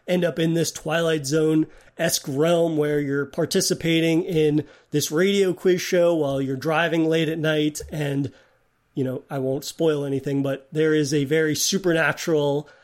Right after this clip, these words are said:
uh, series of predicaments <laughs> that are thrown the player's way, and they must navigate not only driving,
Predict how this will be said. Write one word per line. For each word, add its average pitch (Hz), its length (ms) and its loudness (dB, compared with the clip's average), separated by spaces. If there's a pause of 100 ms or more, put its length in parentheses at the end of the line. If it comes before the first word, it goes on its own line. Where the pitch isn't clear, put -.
uh, 143 240 -2
series 180 560 2
of 165 100 -2
predicaments 170 600 2
<laughs> - 20 -6
that 147 320 -2
are 151 100 0
thrown 160 320 2
the 147 80 2
player's 147 420 0
way, 143 280 0
and 135 100 -2
they 143 80 0
must 143 240 -2
navigate 147 540 -2
not 160 140 0
only 151 160 2
driving, 147 600 -2